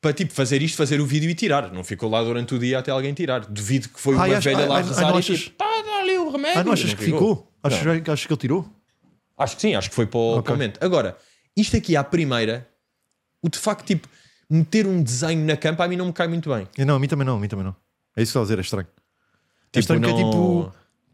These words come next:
Speaker 2: pá, sei lá, é, parece,
Speaker 1: É tipo
Speaker 2: parece
Speaker 1: He Dead,
Speaker 2: desnecessário.
Speaker 1: He Dead, não é?
Speaker 2: Hã?
Speaker 1: Tá morto, tipo, sei lá,
Speaker 2: Yeah,
Speaker 1: tá
Speaker 2: é
Speaker 1: morto.
Speaker 2: isso, é
Speaker 1: Tipo,
Speaker 2: isso.
Speaker 1: mas
Speaker 2: E daí, e daí o meu take de medi-, de mediático. É claramente mediático numa cena
Speaker 1: De
Speaker 2: que meio
Speaker 1: polémico,
Speaker 2: estranho.
Speaker 1: de polémico.
Speaker 2: Polémico, yeah.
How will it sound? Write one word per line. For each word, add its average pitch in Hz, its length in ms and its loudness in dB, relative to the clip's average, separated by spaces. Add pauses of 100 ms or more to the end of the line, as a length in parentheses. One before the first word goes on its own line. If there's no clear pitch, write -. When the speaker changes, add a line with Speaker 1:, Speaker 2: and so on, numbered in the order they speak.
Speaker 2:
pá, 95 400 -2
sei 131 180 -4
lá, 98 160 -2
é, 110 400 -6 (480)
parece, 151 200 2
Speaker 1:
É - 20 -2
tipo 156 100 0
Speaker 2:
parece 160 320 2
Speaker 1:
He - 40 4
Dead, 101 120 2
Speaker 2:
desnecessário. 139 640 2
Speaker 1:
He - 20 -2
Dead, - 180 -14
não 104 100 -4
é? 104 160 -6 (380)
Speaker 2:
Hã? 147 200 0 (600)
Speaker 1:
Tá 113 100 -2
morto, 175 380 -2
tipo, - 260 -6
sei 165 100 0
lá, 180 80 4
Speaker 2:
Yeah, 202 140 2
Speaker 1:
tá - 20 2
Speaker 2:
é 165 40 4
Speaker 1:
morto. 143 140 4
Speaker 2:
isso, - 240 -8
é 107 40 0
Speaker 1:
Tipo, 110 80 0 (120)
Speaker 2:
isso. 85 340 -4 (640)
Speaker 1:
mas 147 200 4
Speaker 2:
E 165 40 2
daí, 180 340 0
e 160 40 2
daí 170 200 4
o - 40 2
meu 175 140 -4
take 160 240 -4
de 160 60 -4
medi-, 170 260 -2
de 147 80 -4
mediático. 147 500 -2 (500)
É 117 80 -4
claramente 165 320 2
mediático 151 400 0
numa 175 140 0
cena - 200 2
Speaker 1:
De 127 80 4
Speaker 2:
que - 60 6
meio - 120 2
Speaker 1:
polémico, 170 240 2 (120)
Speaker 2:
estranho. - 20 -10 (200)
Speaker 1:
de 107 60 -2
polémico. 139 200 -4
Speaker 2:
Polémico, 123 320 -2
yeah. 107 160 -6